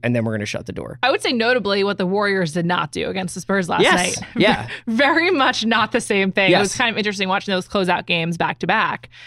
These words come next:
Speaker 2: because you expect the Warriors to play more like the Sixers did.
Speaker 1: Yeah,
Speaker 2: But
Speaker 1: and
Speaker 2: they
Speaker 1: I
Speaker 2: just didn't
Speaker 1: thought,
Speaker 2: have that energy.
Speaker 1: I thought that that would be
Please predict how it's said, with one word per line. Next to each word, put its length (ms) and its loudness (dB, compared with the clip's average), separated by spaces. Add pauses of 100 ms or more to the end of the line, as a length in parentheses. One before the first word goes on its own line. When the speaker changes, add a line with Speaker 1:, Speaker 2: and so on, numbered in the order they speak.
(160)
Speaker 2:
because 320 0 (360)
you 140 2
expect 340 0
the 80 0
Warriors 360 2
to 60 -14
play 140 -4
more 140 0
like 120 -4
the 80 -6
Sixers 380 -8
did. 260 -6
Speaker 1:
Yeah, 200 4
Speaker 2:
But 100 -2
Speaker 1:
and 100 4
Speaker 2:
they 40 4
Speaker 1:
I 100 4
Speaker 2:
just 120 2
didn't 120 6
Speaker 1:
thought, 60 4
Speaker 2:
have 100 2
that 140 2
energy. 420 -2
Speaker 1:
I 100 4
thought 260 2
that 140 0
that 160 4
would 180 -2
be 340 2